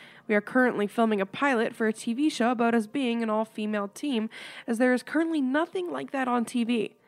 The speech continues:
Please have your listeners like our Facebook page and visit our website. Our link is on our Facebook page." So if you head over to the haunted estate dot com, underneath blog episode links, you will see the title of this episode.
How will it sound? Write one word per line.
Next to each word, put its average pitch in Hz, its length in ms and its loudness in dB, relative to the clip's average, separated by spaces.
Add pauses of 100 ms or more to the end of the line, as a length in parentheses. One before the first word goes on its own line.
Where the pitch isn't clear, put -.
(200)
Please 269 180 -4
have 269 100 -4
your 262 80 0
listeners 247 480 0
like 226 160 0
our 214 100 2
Facebook 247 400 -4
page 247 300 -2
and 202 80 -8
visit 202 200 -2
our 190 120 0
website. 214 500 -2 (300)
Our 202 80 -6
link 208 280 -2
is 196 120 -8
on 190 160 -4
our 190 80 -2
Facebook - 420 -8
page." 202 400 -4
So 233 300 6 (240)
if - 20 -
you 277 140 0
head 277 180 2
over 247 220 0
to 202 320 -2
the 190 100 -2
haunted 180 320 -6
estate 185 320 -10
dot - 180 -6
com, 196 360 -2 (320)
underneath 220 500 0
blog 185 320 2
episode 202 420 -2
links, 202 300 -2
you 226 60 -2
will 220 100 2
see 220 140 -4
the 220 100 0
title 214 320 -2
of 214 120 -6
this 214 180 -4
episode. 262 440 -4